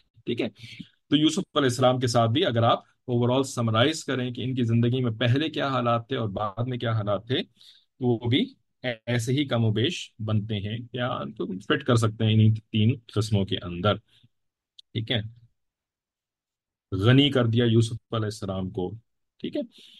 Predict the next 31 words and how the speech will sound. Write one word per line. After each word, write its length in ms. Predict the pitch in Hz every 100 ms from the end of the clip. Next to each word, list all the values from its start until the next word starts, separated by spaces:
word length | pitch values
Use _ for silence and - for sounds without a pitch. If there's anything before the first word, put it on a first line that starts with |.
| - _ _ _ -
और 180 | 123
जो 120 | 117 120
है 80 | 113
वो 140 | 143 262 - -
नबी 160 | 120 120
अल-, 220 | 113 104
यूसुफ 300 | 110 110 117
अलैहिस्सलाम 500 | 110 104 110 110 110
को 100 | 110
जो 100 | 101
है 100 | 104
वो 240 | 101 123 220 _
फिर 140 | 123 113 107 98 107
वही 260 | 110 143
से 140 | 143 143
नवाजा 500 | 127 107 107 107 107
और 260 | 101 107 107
उनको 320 | 107 107 151 - _ 113
exactly 640 | 110 113 127 139 147 143 120
रास्ता 340 | 110 120 113 139
दिखा 260 | 120 113 107
दिया 180 | 117 117
कि 100 | 110 -
अब 160 | 151 143
उन्होंने 280 | 139 135 117 117
करना 380 | 175 160 135 113
क्या 240 | 90 80
है। 140 | 82 - _ _ _ _ _ _ _ _ _ _ _ _
ठीक 260 | - 185 -
है, 100 | 160 120 - - -
तो 540 | 156 160 160 160 165